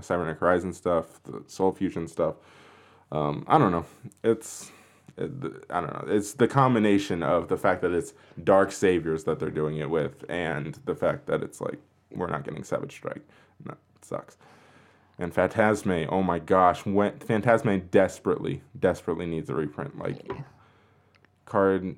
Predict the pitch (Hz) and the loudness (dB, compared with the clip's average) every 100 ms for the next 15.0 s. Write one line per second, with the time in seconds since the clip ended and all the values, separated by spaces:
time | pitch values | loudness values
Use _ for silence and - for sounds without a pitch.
0 | - - 90 85 80 73 80 78 80 - | -12 -8 -4 -2 -2 -2 -2 -2 -4 -6
1 | 80 73 - - - - 87 82 - - | -8 -8 -8 -10 -10 -14 -8 -8 -8 -2
2 | 82 80 - _ _ - - - - 113 | -2 -2 -8 _ _ -10 -6 -6 -4 -4
3 | - - - _ - - - - - - | -6 -16 -20 _ -20 -16 -16 -16 -20 -20
4 | - _ _ _ - - - - - _ | -20 _ _ _ -18 -16 -14 -16 -20 _
5 | _ - 160 - - 147 - - - - | _ -20 -14 -12 -10 -10 -10 -14 -16 -16
6 | - - - - - - 123 - - - | -16 -16 -16 -16 -14 -12 -12 -12 -10 -10
7 | - 131 113 113 135 131 131 135 143 - | -8 -8 -6 -8 -6 -8 -6 -6 -6 -10
8 | _ - - - - _ _ 120 120 143 | _ -20 -20 -20 -20 _ _ 2 6 8
9 | 135 - - 127 117 110 - - - _ | 6 4 0 2 4 2 -2 -14 -16 _
10 | _ _ _ _ - 90 55 - - - | _ _ _ _ -4 -4 -4 -8 -20 -20
11 | - - 123 139 139 139 131 123 107 92 | -12 -4 4 4 6 6 4 4 4 4
12 | 78 95 98 113 - - - 165 165 147 | 4 2 2 2 0 -2 4 6 8 6
13 | 135 - - 80 - - 110 123 143 139 | 6 4 2 -2 -2 -2 0 4 6 6
14 | 135 127 113 - - 95 95 92 92 | 6 2 2 -2 0 4 6 6 6